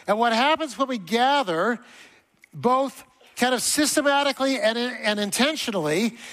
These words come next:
and subjectively and unintentionally, our presence rubs off on one another. And this is just really important that we understand, right? Like, I've been doing this now here at this location for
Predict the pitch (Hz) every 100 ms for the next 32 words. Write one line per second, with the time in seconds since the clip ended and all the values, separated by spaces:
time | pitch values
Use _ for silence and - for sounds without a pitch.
0 | - - 214 226 160 294 311 233 240 226
1 | 233 202 214 208 220 220 285 320 277 -
2 | 202 175 180 180 214 - - - - -
3 | 208 247 233 - 285 330 240 233 240 -
4 | - - 175 247 262 190 214 214 220 214
5 | 185 156 147 135 131 120 107 - - _
6 | _ _ _ _ 185 226 226 254 196 185
7 | 175 214 254 311 311 262 196 180 202 208
8 | 160 160 - - - 190 185 185 185 -
9 | 190 165 120 101 - 156 220 247 - -
10 | - - - 170 233 262 240 233 196 220
11 | 202 151 247 240 170 233 277 254 208 175
12 | 156 208 226 - - - - - 202 196
13 | 208